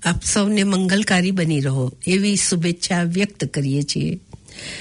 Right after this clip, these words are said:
બાબા સેવાને એક પૂજા સમાન ગણી આપણને સેવા માટે પ્રેરિત કરે છે.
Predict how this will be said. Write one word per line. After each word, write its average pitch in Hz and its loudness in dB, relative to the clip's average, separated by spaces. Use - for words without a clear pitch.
બાબા 220 4
સેવાને 240 4
એક 240 0
પૂજા 196 2
સમાન 196 2
ગણી 175 0
આપણને 247 2
સેવા 202 2
માટે 202 2
પ્રેરિત 143 -2
કરે 127 0
છે. 156 -4